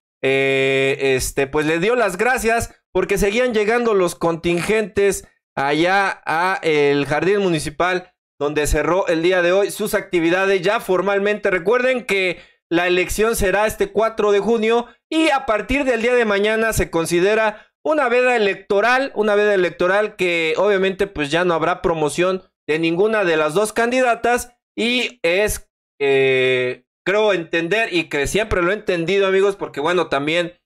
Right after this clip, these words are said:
eh, les comento yo que, eh, pues hemos estado, este,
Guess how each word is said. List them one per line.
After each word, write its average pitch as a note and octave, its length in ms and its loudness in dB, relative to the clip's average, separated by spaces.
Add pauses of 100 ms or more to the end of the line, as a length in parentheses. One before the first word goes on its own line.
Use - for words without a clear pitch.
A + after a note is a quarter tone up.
(240)
eh, B2 180 0
les C3 180 -2
comento F3+ 440 -2
yo E3 200 0
que, D3+ 340 -4 (300)
eh, B2+ 160 0
pues C#3 220 -2
hemos F3+ 260 0
estado, E3+ 600 0
este, B2+ 840 -2